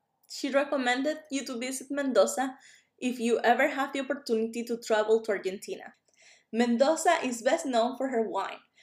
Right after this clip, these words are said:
Brenda also said that you have to try the food and visit the thermal waters. Mendoza also borders the neighbor country of Chile and is two hours away by plane from Buenos Aires,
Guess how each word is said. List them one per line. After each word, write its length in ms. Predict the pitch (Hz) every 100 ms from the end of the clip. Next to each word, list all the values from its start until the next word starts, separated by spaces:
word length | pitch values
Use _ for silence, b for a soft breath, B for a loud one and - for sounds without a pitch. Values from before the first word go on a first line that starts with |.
| b _
Brenda 320 | 262 262 -
also 220 | 285 359
said 260 | 370 285 226
that 140 | 214
you 100 | 254
have 180 | 269 285
to 80 | 285
try 180 | 269 262
the 120 | 240
food 320 | 240 285 254 -
and 140 | 226 220
visit 240 | 254 226
the 100 | 196
thermal 420 | - 208 196 196
waters. 500 | 190 - - 233 - _ b b _
Mendoza 540 | 254 269 277 320 349 302
also 340 | 339 - 403
borders 460 | 339 339 330 311 -
the 80 |
neighbor 480 | 226 233 262 285 302
country 380 | - 262 285 262
of 160 | 233 -
Chile 460 | - 214 190 226 B B -
and 180 | 247 240
is 300 | 247 247 -
two 180 | 330 -
hours 380 | 277 311 339 330
away 360 | 320 226 214 208
by 100 | 262 -
plane 340 | 208 202 202 -
from 140 | 226
Buenos 320 | 220 214 226
Aires, 320 | 220 - -